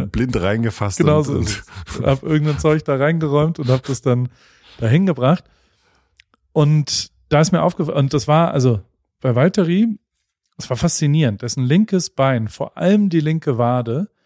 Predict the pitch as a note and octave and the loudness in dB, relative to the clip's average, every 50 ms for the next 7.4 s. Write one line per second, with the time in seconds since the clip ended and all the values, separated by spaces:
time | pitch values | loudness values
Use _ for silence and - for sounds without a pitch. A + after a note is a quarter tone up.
0 | _ _ _ - F2+ E2 D#2+ F2 G#2+ A2 - D3 C3 - - - - C#3 C3 B2 | _ _ _ -6 -6 -4 -4 -6 -6 -6 -4 -2 -2 -2 -2 -2 0 2 2 2
1 | - - - F#3+ G#3 G#3+ - - F#3 F3+ E3 - - D#3+ D3+ - - - - B2 | 2 2 2 2 2 0 0 -4 -6 -6 -6 -4 -2 -4 -4 -4 -6 -10 -8 -4
2 | A#2 B2+ C#3+ E3 E3+ D3+ C#3+ C#3 D3 D#3 D#3+ - _ - - B2 B2 A#2+ - - | 0 2 2 2 2 2 0 0 0 -2 -4 -8 _ -10 -6 -6 -6 -6 -6 -12
3 | - _ _ _ _ - C3+ A#2+ A2 B2 C3 C3+ - - - G#2+ - - - _ | -14 _ _ _ _ -6 -4 -4 0 2 0 0 0 -2 -14 -14 -12 -14 -16 _
4 | _ _ _ _ _ _ _ _ _ _ _ _ - - D#2 D2+ D#2+ F#2+ G#2+ - | _ _ _ _ _ _ _ _ _ _ _ _ -12 -8 -8 -8 -8 -8 -8 -6
5 | A#2+ G2+ C3+ B2+ - C#3+ A#2 B2 A2+ A#2+ A2+ A#2 A2+ - - C#3 D3 D#3+ D#3 C#3 | -4 0 0 0 0 -2 -6 -4 -4 -4 -4 -4 -4 -4 -2 0 2 2 2 2
6 | A#2+ A2 A#2 B2+ D3 E3 - - B2+ A2 A2 B2 B2 A#2+ A#2 A#2 G#2+ C3+ D#3 D#3+ | 0 0 0 2 0 0 -2 -4 -12 -8 -6 -6 -4 -4 -4 -2 0 2 2 0
7 | C3+ A2+ A2 - B2 A#2+ B2 | 0 -4 -8 -6 -6 -6 -6